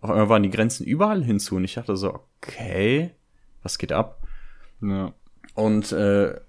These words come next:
Speaker 1: ja, ich wurde dann quasi in den Lockdown reingeschmissen.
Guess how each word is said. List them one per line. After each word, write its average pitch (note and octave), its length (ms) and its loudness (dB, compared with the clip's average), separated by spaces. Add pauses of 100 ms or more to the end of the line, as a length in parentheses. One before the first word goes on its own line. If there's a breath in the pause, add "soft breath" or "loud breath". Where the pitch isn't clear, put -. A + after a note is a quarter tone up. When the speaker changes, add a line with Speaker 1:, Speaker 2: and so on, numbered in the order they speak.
(200)
Speaker 1:
ja, A2+ 180 4
ich A2 160 -4
wurde A#2 120 -2
dann A2 100 0
quasi G#2 840 2 (500)
in G#2 160 0
den G2+ 200 4
Lockdown F#2+ 840 2 (200)
reingeschmissen. C3+ 960 0